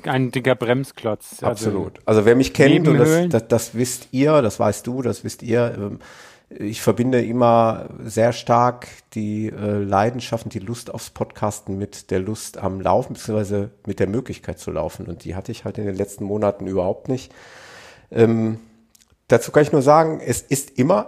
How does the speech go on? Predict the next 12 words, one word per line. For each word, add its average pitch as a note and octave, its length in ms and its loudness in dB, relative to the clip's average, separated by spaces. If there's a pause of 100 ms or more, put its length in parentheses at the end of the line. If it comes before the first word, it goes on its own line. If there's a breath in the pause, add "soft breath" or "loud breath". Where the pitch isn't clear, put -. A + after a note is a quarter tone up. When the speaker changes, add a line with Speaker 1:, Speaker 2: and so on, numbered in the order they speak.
Speaker 2:
eigentlich D3+ 400 -4
noch B2 80 -6
nicht C3+ 200 -10
hundertprozentig C#3+ 600 -4
ausgestanden. E3 640 -4
Ich - 100 -14
weiß A#2+ 200 -2
nicht, - 120 -10
ob A#2+ 120 -8
man's A#2+ 180 -8
jetzt - 300 -6
noch A#2+ 180 -2